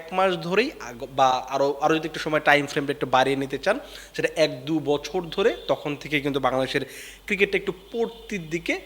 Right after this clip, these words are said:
সমালোচনাটা একটু স্বাভাবিকভাবেই বেশি। এখন কথা হচ্ছে যে এই সমালোচনা তো স্বাভাবিক ব্যাপার, কারণ যখন ক্রিকেটের উন্নতি হবে না, সামগ্রিকভাবে ক্রিকেটটা এগোবে না,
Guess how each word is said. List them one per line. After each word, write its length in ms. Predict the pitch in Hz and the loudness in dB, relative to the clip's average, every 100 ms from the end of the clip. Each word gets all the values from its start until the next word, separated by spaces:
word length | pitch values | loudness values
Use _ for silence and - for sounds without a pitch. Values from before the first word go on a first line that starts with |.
| - | -12
সমালোচনাটা 640 | - 143 143 139 139 135 | -6 0 2 2 0 0
একটু 180 | 135 - | -2 -2
স্বাভাবিকভাবেই 640 | 135 131 139 131 135 131 | -2 2 2 2 2 0
বেশি। 440 | 120 113 143 - 104 - - - - | -2 -2 -2 0 -6 -12 -16 -16 -10
এখন 240 | - - 233 | -4 -2 0
কথা 260 | 233 220 | 0 0
হচ্ছে 280 | 233 233 269 | -2 -2 0
যে 200 | 233 294 294 - - - - - - | 2 0 0 -16 -20 -20 -20 -8 2
এই 180 | 277 269 | 4 4
সমালোচনা 600 | - 170 185 208 226 262 | 0 2 4 4 2 -4
তো 140 | 269 | -4
স্বাভাবিক 440 | 254 185 180 170 147 | -2 2 4 4 4
ব্যাপার, 220 | 123 113 | 0 2
কারণ 240 | 135 135 | 2 2
যখন 200 | 135 156 | 0 -4
ক্রিকেটের 380 | 156 160 180 202 196 208 | -6 -4 0 0 0 -6
উন্নতি 540 | 196 214 214 214 214 | -4 0 0 0 -4
হবে 300 | 147 120 117 | -4 -6 -4
না, 140 | 117 | -4
সামগ্রিকভাবে 880 | 139 - 139 156 151 175 156 147 151 | -4 -2 0 -2 -2 -4 -4 -4 -2
ক্রিকেটটা 400 | 196 - 156 - | -2 -4 -4 -2
এগোবে 400 | 143 143 131 113 | 2 2 0 -2
না, 160 | 113 | 0